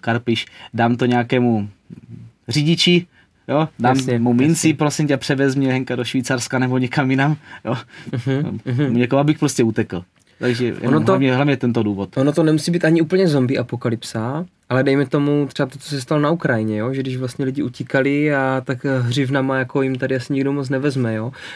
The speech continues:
Speaker 2: Nebo, nebo, mm, druhá věc, vlastně, kdyby propukla nějaká měnová reforma, v Česku se zase znehodnotila měna,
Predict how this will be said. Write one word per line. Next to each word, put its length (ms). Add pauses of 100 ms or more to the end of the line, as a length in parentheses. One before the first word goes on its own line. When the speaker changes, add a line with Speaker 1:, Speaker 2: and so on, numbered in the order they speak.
Speaker 2:
Nebo, 300 (280)
nebo, 260 (120)
mm, 340
druhá 380
věc, 200
vlastně, 240
kdyby 120
propukla 300
nějaká 200
měnová 400
reforma, 400
v 60
Česku 260
se 120
zase 220
znehodnotila 600
měna, 420